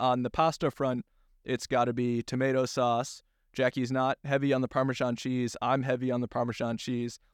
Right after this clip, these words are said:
If I were putting together this whole meal, there'd got, there would also be red wine and chocolate cake. I don't know if those are also options when you're on death row,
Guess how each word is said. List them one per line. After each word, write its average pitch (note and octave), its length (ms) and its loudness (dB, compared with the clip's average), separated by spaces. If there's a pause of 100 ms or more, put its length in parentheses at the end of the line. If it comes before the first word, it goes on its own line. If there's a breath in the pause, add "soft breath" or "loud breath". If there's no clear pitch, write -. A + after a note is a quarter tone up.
(120)
If B2+ 140 -2
I C3+ 100 6
were B2+ 80 2
putting C#3 280 2
together B2+ 360 2
this B2 160 -2
whole C3 180 2
meal, A#2+ 300 2
there'd A#2 220 -2
got, A#2+ 200 0
there B2+ 280 2
would C3 220 2
also B2+ 340 2
be A#2+ 360 0
red B2 220 4
wine A#2+ 420 0
and B2+ 140 0
chocolate B2 340 0
cake. C3 380 -4
I C3 60 0
don't C3 100 2
know C3 120 2
if A2+ 80 -2
those B2 140 0
are A#2+ 140 0
also A#2 240 0
options D#3 460 2
when D#3+ 140 2
you're D#3 140 2
on D3+ 140 4
death D#3 240 2
row, D#3+ 240 2